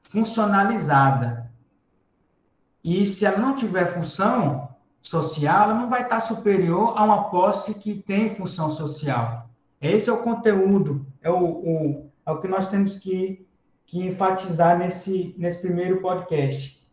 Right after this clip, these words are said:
A necessidade de uma mudança cultural, dessa leitura dos conflitos agrários, dos conflitos possessórios,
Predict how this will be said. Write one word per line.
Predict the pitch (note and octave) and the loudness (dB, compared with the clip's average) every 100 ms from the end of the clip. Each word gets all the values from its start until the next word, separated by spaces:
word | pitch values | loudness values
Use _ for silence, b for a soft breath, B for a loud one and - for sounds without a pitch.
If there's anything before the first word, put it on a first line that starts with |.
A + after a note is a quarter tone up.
| _ - | _ -4
A | C#3+ | 0
necessidade | E3 G3 F#3 E3+ D#3 E3 F3 D#3 | 0 0 -4 -4 0 2 2 0
de | F3+ | -4
uma | F#3 D#3 C#3 - - | -2 -2 -4 -12 -4
mudança | F#3+ F#3 F#3 G#3+ G3+ F#3 | 0 2 2 0 -2 -6
cultural, | G#3+ A3 G#3+ F#3 D#3+ F3 D#3+ C3 C3+ - _ _ _ _ - | -4 -4 0 4 8 8 6 2 -4 -12 _ _ _ _ -18
dessa | C3+ - D#3 E3+ F3+ D#3+ | -12 0 2 4 4 4
leitura | F3+ G#3+ - G3 G#3+ G#3 D#3 C3+ - - _ _ | 4 2 0 0 4 4 4 0 -4 -14 _ _
dos | D#3+ D#3 | -12 -10
conflitos | F#3 D#3 - F3+ F#3 D#3+ - - - | -6 -8 -4 -6 -6 -10 -14 -14 -6
agrários, | D#3 C#3 D#3 F#3 F3 - - | -4 0 4 6 4 2 -6
dos | - | -10
conflitos | F3 D3+ F3 F3 | -10 -8 -8 -8
possessórios, | - E3+ D#3+ D#3+ D3 - D3+ D#3+ D#3+ - - | -8 -8 -8 -8 -10 -6 -2 -2 -2 -8 -16